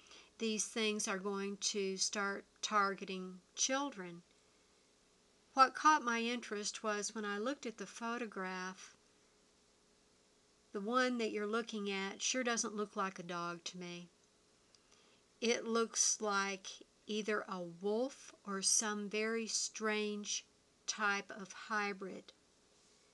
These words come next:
So I'll just show you the rest of the image of it.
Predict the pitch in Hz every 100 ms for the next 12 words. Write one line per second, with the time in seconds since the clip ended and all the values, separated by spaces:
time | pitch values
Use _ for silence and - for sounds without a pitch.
0 | _ _ _ _ _ _ _ _ - -
1 | - 214 196 196 202 - - - 220 220
2 | 208 214 202 - 226 214 208 208 196 196
3 | 202 - 214 196 - 214 208 185 185 180
4 | 202